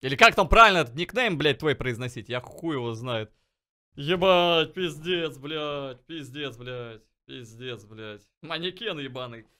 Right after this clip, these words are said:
<laughs> А! Охуеть. Стрим Инсайд должны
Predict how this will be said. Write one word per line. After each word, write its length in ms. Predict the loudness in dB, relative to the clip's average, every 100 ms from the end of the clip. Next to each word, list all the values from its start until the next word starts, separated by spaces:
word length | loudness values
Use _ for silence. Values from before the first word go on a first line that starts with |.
| -20 -12 4 6
<laughs> 500 | 10 8 8 4 2 -4 -14 -16 -10 12 12 12 12 12 12 12 12 12 2 -20 _ _ _ _ _ 2 12
А! 220 | 12 12
Охуеть. 640 | 12 10 12 12 12 10 4 _
Стрим 260 | -10 -6
Инсайд 480 | -6 -2 0 0 -2 _ _ _ _ _ -8
должны 680 | -4 -4 -6 -6 -6 -6